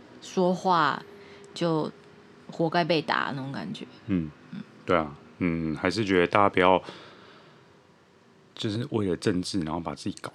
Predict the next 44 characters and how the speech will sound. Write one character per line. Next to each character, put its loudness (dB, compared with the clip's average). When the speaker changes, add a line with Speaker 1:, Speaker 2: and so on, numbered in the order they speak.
Speaker 2:
得 -10
跟 -10
神 -8
经 -6
病 -10
一 -12
样， -8
真 -10
的。 -8
Speaker 1:
他 -2
们 4
没 2
有 0
感 -4
觉 -6
自 -6
己 -4
是 -12
神 -8
经 -8
病， -8
Speaker 2:
对。 2
Speaker 1:
他 -2
们 -6
活 -4
在 -2
自 -8
己 -10
就 -10
是 -8
男 -6
性 -6
主 -8
义、 -6
男 -6
性 -6
霸 -2
权 -10
的 -10
世 -10
界 -8
里。 -12
Speaker 2:
嗯， 0
好， 4